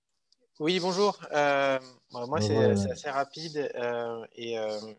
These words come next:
Speaker 1: et, euh, c'est aussi à propos des E deux, mais pas le E deux investisseur, c'est le E deux, euh,
Speaker 2: Employé.
Speaker 1: employé essentiel. Euh, en fait, moi, je suis, euh, sur place, je suis à Los Angeles. Euh, je suis venu ici sous la, dans le cadre d'un transfert, je travaille en finance.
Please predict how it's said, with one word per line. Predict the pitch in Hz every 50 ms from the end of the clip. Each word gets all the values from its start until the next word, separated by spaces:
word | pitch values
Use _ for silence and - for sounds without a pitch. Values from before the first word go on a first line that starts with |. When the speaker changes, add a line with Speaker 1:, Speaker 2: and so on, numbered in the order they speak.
| _ - -
Speaker 1:
et, | 113 110 110 110 104
euh, | 104 101 101 95
c'est | - - 113
aussi | 110 110 110 - - 139 127
à | 110 113
propos | - - 127 - 131 131
des | 120 123
E | 123 123 127
deux, | 139 165
mais | 160 147 131
pas | - 156 160
le | 156 139 123 117 120
E | 123
deux | 120 131 131
investisseur, | 127 120 113 117 113 - - - 117 - - 135 135 131 -
c'est | - 117 104
le | 101 98 98 - _ -
E | 113 110
deux, | - 117 120 120 113
euh, | 104 98 98 98 98 - _ _ _ _ _ _ _ _ _ _ _ _ _ - - -
Speaker 2:
Employé. | 95 95 - 107 104 110
Speaker 1:
employé | 120 131 135 127
essentiel. | 117 - - 117 - - 147 143 147 170 - - - - - - - - - - - - - - -
Euh, | 120 117 117 117 113 113 113 113 -
en | - -
fait, | - 160 - -
moi, | 151 131
je | -
suis, | - - - 135 131 127 120
euh, | 110 110 110 113
sur | - - 113 -
place, | - 135 143 147 143
je |
suis | - -
à | 117
Los | 117 123 117 -
Angeles. | 120 117 110 107 113 127 147 151 - - - - - 117
Euh, | 113 110 110 110 107 104 104 104 101 101 101 - - 53 55 - _ - _ _
je | - - - - 123 120 110
suis | - - 120 113
venu | 117 123 120
ici | 113 113 - - - 135
sous | 120 - - 113 107
la, | 107 104 101 101 98 98 98 - - _
dans | - 104
le | 101
cadre | - 113 110 107
d'un | 107 104
transfert, | 101 - - 110 101 - - 139 135
je | - -
travaille | - 107 104 104 107
en | 107 104
finance. | - - 113 113 127 151 160 - - - - -